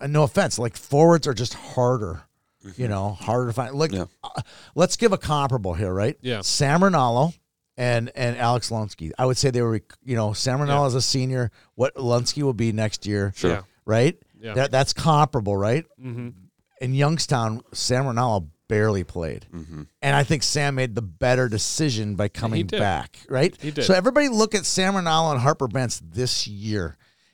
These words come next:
Speaker 1: you know, and
Speaker 3: Who
Speaker 1: see
Speaker 3: made that decision?
Speaker 1: And I'm not saying that Harper made a bad decision. I still think he's Division
Speaker 3: But he
Speaker 1: One.
Speaker 3: would have been a Mister Hockey finalist.
Speaker 1: Oh,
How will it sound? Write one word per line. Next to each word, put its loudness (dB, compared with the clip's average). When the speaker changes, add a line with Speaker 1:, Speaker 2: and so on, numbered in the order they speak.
Speaker 1:
you -6
know, 0
and -6
Speaker 3:
Who 0
Speaker 1:
see 4
Speaker 3:
made 0
that -6
decision? -8
Speaker 1:
And 0
I'm 4
not 0
saying 0
that 0
Harper 2
made 2
a 2
bad 2
decision. -4
I -4
still -4
think -10
he's -6
Division -2
Speaker 3:
But 4
he 6
Speaker 1:
One. 4
Speaker 3:
would 4
have 0
been -2
a -4
Mister -6
Hockey -8
finalist. -16
Speaker 1:
Oh, 4